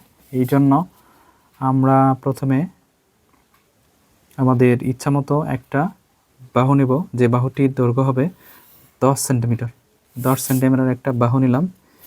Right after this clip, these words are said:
এই বাহুর আমি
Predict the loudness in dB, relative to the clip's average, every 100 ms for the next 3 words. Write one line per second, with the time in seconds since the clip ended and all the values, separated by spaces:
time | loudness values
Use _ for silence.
0 | _ _ _ _ -4 0 2 2 2 -2
1 | _ _ _ _ _ _ _ _ _ _
2 | _ _ -14 -2 2 2